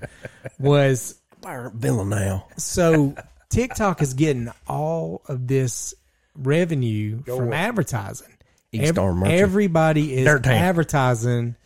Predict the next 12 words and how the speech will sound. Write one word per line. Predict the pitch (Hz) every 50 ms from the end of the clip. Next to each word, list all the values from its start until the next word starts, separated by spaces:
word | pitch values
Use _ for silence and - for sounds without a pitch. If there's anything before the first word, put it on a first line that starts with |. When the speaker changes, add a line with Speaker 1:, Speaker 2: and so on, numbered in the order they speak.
| _ _ _ _ _ _
Speaker 1:
with, | - 123 131 131 131 127 123 113 127
uh, | 143 120 113 113 107 104 107 107
TikTok. | - 196 233 226 - - 127 98 - - - _ _
They're | 147 135
using | 135 139 151 165 165 147 147 147 139
their | 131 131
advertising | 135 143 143 135 123 - 135 135 127 117 120 113
dollars | 120 120 120 117 110 107
on | 110 107
TikTok | - - 190 185 - - 117 110 110 107
now. | 110 107
Speaker 3:
Yep. | 110 117 - -